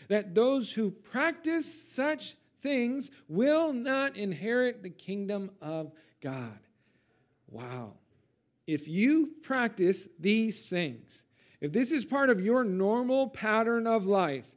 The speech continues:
then you will not inherit the kingdom of God according to what the Word of God tells us in Galatians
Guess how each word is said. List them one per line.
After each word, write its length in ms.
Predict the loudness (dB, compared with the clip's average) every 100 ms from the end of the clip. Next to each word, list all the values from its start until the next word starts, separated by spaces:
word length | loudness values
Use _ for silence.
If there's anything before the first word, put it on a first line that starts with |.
| _ _ _
then 240 | -2 -2
you 200 | 0 0
will 160 | 2 2
not 360 | 0 0 -2 -2
inherit 520 | -6 -4 -2 -2 -4
the 60 |
kingdom 380 | -10 -8 -8 -6
of 120 | -8
God 240 | -8 -8 -8
according 340 | -10 -10 -8
to 80 | -8
what 240 | -8 -8 -12 _
the 80 | -10
Word 200 | -4 -4
of 120 | -4
God 240 | -6 -8
tells 260 | -10 -12 -10
us 220 | -14 -18 _ _ _ _ _ _ _ _ _ -14
in 120 | -10
Galatians 800 | -8 -6 -6 -8 -12 -14 -18